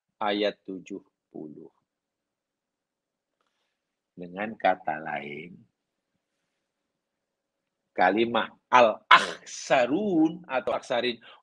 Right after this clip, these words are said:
orang-orang yang paling rugi, orang paling merugi. Maknanya sama. Dalam kan diulang sebanyak empat kali. Dua kali al-akhsarun, dua kali al-aksarin. Jamaah boleh rujuk sendiri siapa orang-orangnya.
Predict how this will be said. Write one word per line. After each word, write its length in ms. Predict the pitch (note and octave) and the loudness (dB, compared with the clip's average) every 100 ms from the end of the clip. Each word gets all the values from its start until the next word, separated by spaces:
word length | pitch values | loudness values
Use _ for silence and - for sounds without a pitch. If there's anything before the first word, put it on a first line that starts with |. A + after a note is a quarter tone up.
| - | 0
orang-orang 880 | D#3 D#3+ D#3 D3+ D3 D#3 D#3 D#3 D3 | 2 6 4 4 -2 -4 2 0 0
yang 160 | D3+ D3+ C#3+ | -6 -6 -4
paling 480 | D3+ D3 D#3 D3+ D#3+ | 0 0 -2 -10 -16
rugi, 480 | - D#3 D3+ C#3 F#2 | -4 -4 -2 -6 -8
orang 320 | A2 C3+ D3 | -4 -2 0
paling 240 | C#3+ D3 D3+ | 2 0 0
merugi. 480 | D3 D#3 C#3 A#2 - _ _ _ | 0 0 -2 -8 -10 _ _ _
Maknanya 480 | A2 A2+ C#3 D3+ - | -6 0 0 0 -6
sama. 320 | - B2+ A#2 - - - - _ _ | -4 -2 -2 -4 -8 -20 -20 _ _
Dalam 320 | - G#2 G2 | -6 -4 0
kan 160 | G2+ A2+ | 4 2
diulang 640 | G2+ G2+ A#2 A2+ G2+ G#2 | 2 -6 -4 -2 -4 -6
sebanyak 480 | - F2 F2+ F#2+ F#2+ - | -12 -6 -4 -4 -8 -8
empat 480 | F2+ D#2 E2 - _ | -20 -6 -4 -4 _
kali. 560 | D#2+ C#2+ D2 E2+ D#2 D#2+ - _ _ _ _ - | -12 -10 -12 -18 -20 -20 -20 _ _ _ _ -4
Dua 320 | G#2 A2 G#2+ | 6 8 8
kali 480 | G#2+ C#3+ E3+ C3+ - | 10 8 8 4 2
al-akhsarun, 960 | A#2+ A2 - F#2+ - F#2+ A#2 G#3 A3 | 0 0 -4 -8 -8 -4 4 2 2
dua 240 | D#3+ G#2+ G2 | -4 -4 0
kali 240 | A2 G#2+ | 0 -2
al-aksarin. 800 | - F#2 D#2+ - - - - _ _ _ | -8 -12 -14 -20 -20 -20 -20 _ _ _
Jamaah 240 | - F2+ A2+ | -18 -8 -4
boleh 320 | G2 G2 F#2 | 0 0 0
rujuk 160 | G2+ - | -2 -8
sendiri 320 | F#2+ G#2 G#2 - | -4 -4 -4 -8
siapa 560 | - - A#2+ G2+ - G2 | -12 2 4 4 2 2
orang-orangnya. 1040 | G2 - F2 E2 - - - _ - A#1 | 2 0 -8 -10 -14 -20 -20 _ -20 -20